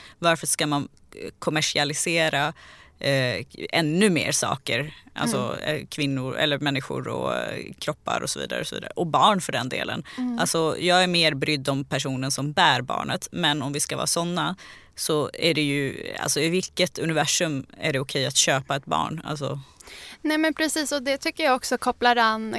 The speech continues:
Speaker 2: ganska mycket till det här att vi, vi är, vi utgår ifrån att vi har rätt till allt vi kan
Speaker 1: Mm.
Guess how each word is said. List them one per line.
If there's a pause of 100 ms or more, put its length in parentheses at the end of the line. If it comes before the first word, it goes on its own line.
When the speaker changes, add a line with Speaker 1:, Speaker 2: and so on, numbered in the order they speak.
Speaker 2:
ganska
mycket
till
det
här
att
vi, (500)
vi
är, (600)
vi
utgår
ifrån
att
vi
har
rätt
till
allt
vi
kan
Speaker 1:
Mm.